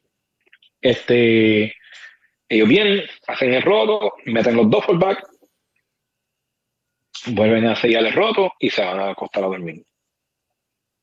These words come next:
Al otro día llega el ejército afgano, porque le, le damos la inteligencia a ellos, es su país, ¿ok? Ellos llegan y pegan a hacer una seguridad, un perímetro, y están en la radio,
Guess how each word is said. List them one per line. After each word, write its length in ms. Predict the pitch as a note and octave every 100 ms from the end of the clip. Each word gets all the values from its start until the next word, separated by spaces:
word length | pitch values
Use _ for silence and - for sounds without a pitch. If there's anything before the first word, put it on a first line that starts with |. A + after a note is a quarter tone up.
| _ _ - - - -
Al 120 | G2
otro 260 | G2+ A2+ C3+
día 300 | G#3+ F3 -
llega 300 | B2+ G2+ G2+
el 60 | A2
ejército 420 | A#2+ C3 D3 E3
afgano, 400 | F3 A#2 A2 F#3+ - _ _ _ _ -
porque 180 | F#2 G2+
le, 180 | E2+ -
le 200 | G2 F#2+
damos 280 | F2 G2+
la 160 | A2 A2+
inteligencia 580 | A2 A#2+ B2 A#2 - D#3
a 40 |
ellos, 280 | A2 A#2+ E3+ -
es 160 | G#2 -
su 140 | F#2+
país, 460 | A#2 A#2+ G#2+ D#3+ - - - _ _ _
¿ok? 180 | E2+ E2+ A#2 - _ _ _ _ _ _ -
Ellos 300 | G2 G#2 G2+
llegan 400 | E3+ G3+ F#3+ A3 - - - -
y 120 | G2+
pegan 420 | F#2 G2+ A2 A2+
a 440 | A#2 A#2+ G#2+ G#2+ G#2
hacer 380 | - B2 B2+ - B2
una 200 | A2+ -
seguridad, 340 | A#2+ B2 C3+
un 80 | C#3
perímetro, 680 | D3+ G#3 G#3 F3 E3+ F3 - _ _ _ _ _
y 120 | A2+
están 260 | G#2 - A#2+
en 100 | F#3+
la 120 | F3
radio, 540 | C#3+ E3+ F3+ C3 C3+